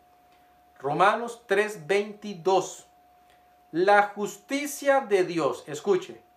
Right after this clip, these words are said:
por medio de la fe en Jesucristo. Vamos desgranando. Justicia de Dios, que me la dan a mí, si yo creo en Jesucristo. Eso es lo que dice, la justicia de Dios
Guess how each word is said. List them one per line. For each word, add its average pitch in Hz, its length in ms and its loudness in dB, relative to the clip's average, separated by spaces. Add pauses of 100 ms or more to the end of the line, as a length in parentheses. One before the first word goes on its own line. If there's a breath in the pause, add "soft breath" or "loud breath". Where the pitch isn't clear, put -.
(760)
por 180 220 4
medio 240 400 -2
de 220 120 -2
la 175 140 6
fe 214 160 -4
en 214 100 -6
Jesucristo. 165 540 -12
Vamos 180 260 -2
desgranando. 175 520 -2 (800 soft breath)
Justicia 302 580 -2
de 254 120 4
Dios, 330 400 0 (300)
que 156 120 -8
me 147 100 -6
la 147 80 2
dan 220 200 4
a 214 80 0
mí, 381 300 -2 (260)
si - 260 -8
yo 208 240 0
creo 220 440 0
en 170 160 -4
Jesucristo. - 640 -10
Eso 151 120 -2
es 302 40 2
lo 370 60 0
que 247 100 -2
dice, 196 380 -6 (320 soft breath)
la 190 240 6
justicia 277 840 -2
de 165 160 -2
Dios 269 580 -2